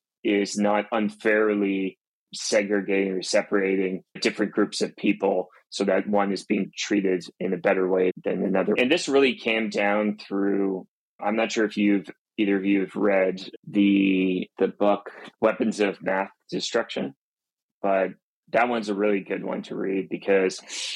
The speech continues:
this book, it's by Cathy O'Neil. And what's wonderful about it is she's gone through all this work around data and how data is being used, uh, in A I and then just in general with big data and how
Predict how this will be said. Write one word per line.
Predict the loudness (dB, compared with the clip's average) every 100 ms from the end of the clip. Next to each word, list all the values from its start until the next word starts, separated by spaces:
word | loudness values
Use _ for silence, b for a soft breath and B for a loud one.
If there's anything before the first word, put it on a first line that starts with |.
| B _ 0
this | 0 2
book, | 2 2 -6 -20 _
it's | -10 -10 -4
by | 0 2 2 2 2 -2
Cathy | -6 -6 -2 -2 0 -2 -2
O'Neil. | -4 -6 -4 -4 -4 -4 -6
And | -4 -2 -2 -4 -10 b b b _ _
what's | -4 0
wonderful | 0 0 2 0
about | 2 0 2
it | -2
is | -4 -12
she's | -6 -4 -4
gone | -2 -2 -2
through | -2 0 2 0 -2 -4 2
all | 2
this | 2 -4 -14 -16
work | -4 -2 -2 -2
around | -2 -2 -4 -6
data | -4 0 0 -2
and | -6 -4
how | -4
data | -2 0 0
is | -2
being | -4 -4
used, | 0 0 0 -2 -8 -16 b b b -8
uh, | -4
in | -2 0
A | 2 4
I | 4 4 2 -2 -4
and | -4 -4
then | -4
just | -6 -4
in | -6
general | -4 -2 -2 -2
with | -6 -8
big | -6 -6 -6
data | -8 -4 -4 -6
and | -4
how | 0 2 0